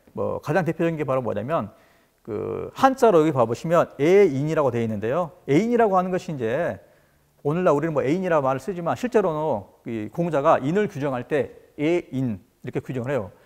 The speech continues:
한문을 해석하면 사람을 사랑하라 이렇게 됩니다. 그래서 인이라고 하는 게 바로 뭐냐? 인간을 사랑하는 거죠. 다른 것이 아니라. 그럼 어떤 인간을 사랑해야 되는가? 바로 가장 가깝게는 가족에 대한 사랑으로부터 시작을 한다라고 하는 거죠.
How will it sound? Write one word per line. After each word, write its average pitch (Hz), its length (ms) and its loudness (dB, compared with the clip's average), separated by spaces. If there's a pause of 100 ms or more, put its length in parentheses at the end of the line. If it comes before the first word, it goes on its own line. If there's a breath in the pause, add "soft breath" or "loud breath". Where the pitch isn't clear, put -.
(140)
한문을 220 420 -2
해석하면 151 380 -4
사람을 175 540 0
사랑하라 131 560 -4 (120)
이렇게 127 220 -6
됩니다. 98 420 -10
그래서 127 320 -2 (360 loud breath)
인이라고 196 340 4
하는 175 140 2
게 170 60 0
바로 147 200 0
뭐냐? 117 380 -4 (260)
인간을 202 480 6
사랑하는 190 440 2
거죠. 92 220 -10 (580)
다른 151 280 0
것이 143 160 -2
아니라. 104 320 -6 (440)
그럼 180 160 4
어떤 277 300 6
인간을 240 340 4
사랑해야 165 440 -2
되는가? 110 560 -4 (920)
바로 170 480 0 (200 loud breath)
가장 226 540 2
가깝게는 160 880 -2
가족에 143 500 -4
대한 117 200 -4
사랑으로부터 131 1000 -6
시작을 156 340 -6
한다라고 120 340 -6
하는 131 120 -10
거죠. 98 220 -12